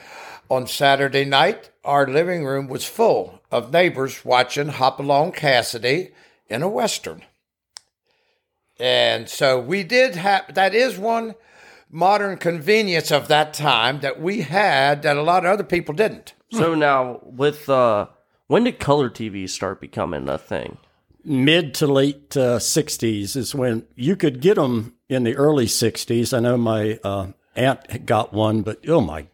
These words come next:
Speaker 3: God, it cost what a car cost.
Speaker 1: Uh, our principal down at, uh,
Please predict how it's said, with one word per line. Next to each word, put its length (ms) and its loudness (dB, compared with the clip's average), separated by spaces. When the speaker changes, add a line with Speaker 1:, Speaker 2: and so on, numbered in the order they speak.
Speaker 3:
God, 400 -2
it 180 -12
cost 320 -4
what 140 -6
a 20 -8
car 360 2
cost. 480 -8
Speaker 1:
Uh, 320 4
our 160 4
principal 560 -2
down 260 2
at, 160 -6
uh, 140 0